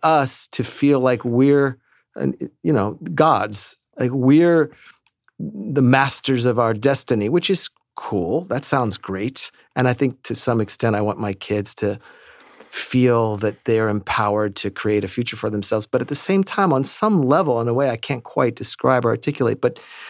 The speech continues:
there's a kind of an arrogance to thinking that we have so much, you know, power over,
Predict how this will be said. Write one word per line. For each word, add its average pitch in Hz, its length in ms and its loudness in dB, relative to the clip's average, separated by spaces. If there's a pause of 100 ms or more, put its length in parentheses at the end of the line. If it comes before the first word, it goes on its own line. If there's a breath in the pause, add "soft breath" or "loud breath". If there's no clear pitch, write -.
there's 147 140 4
a 147 80 4
kind 214 200 2
of 185 80 2
an 135 140 0 (100)
arrogance 147 760 2 (280 loud breath)
to - 80 2
thinking 151 440 4
that 135 140 4
we 139 180 4
have 139 240 0
so 147 380 2
much, 127 540 0 (1000 soft breath)
you 156 180 4
know, 127 340 2 (260)
power 147 520 4
over, 127 520 2